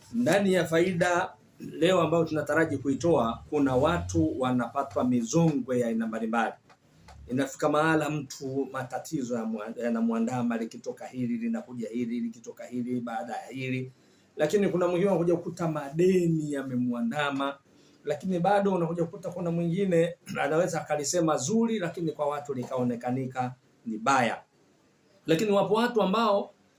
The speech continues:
inafika mahala hata katika upande wa biashara zao, wanaweza wakafanya biashara, lakini mambo yao hayaendi. Basi leo tunataka tutazame aya miongoni mwa aya za Mwenyezi Mungu Subhanahu wa Ta'ala katika Qur'ani.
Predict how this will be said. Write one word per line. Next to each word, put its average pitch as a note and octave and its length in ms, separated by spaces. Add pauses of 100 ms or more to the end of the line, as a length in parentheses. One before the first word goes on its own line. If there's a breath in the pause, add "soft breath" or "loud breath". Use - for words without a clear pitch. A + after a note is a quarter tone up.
(120)
inafika F3 380
mahala G3 240
hata G#3 180
katika - 280
upande F#3 340
wa D3+ 100
biashara B2+ 480
zao, B2 360 (440)
wanaweza E3+ 420
wakafanya G3+ 460
biashara, G3 600
lakini D#3 400
mambo C3+ 340
yao C#3+ 320
hayaendi. B2+ 720 (440 soft breath)
Basi D3+ 220
leo F#3 260
tunataka C#3 380
tutazame D3 800 (240)
aya F3+ 380
miongoni D3 500
mwa B2+ 220
aya C3+ 480 (160)
za C3 140
Mwenyezi C3 380
Mungu A#2 200
Subhanahu B2 540
wa A2+ 80
Ta'ala C3 280
katika - 300
Qur'ani. F#3 640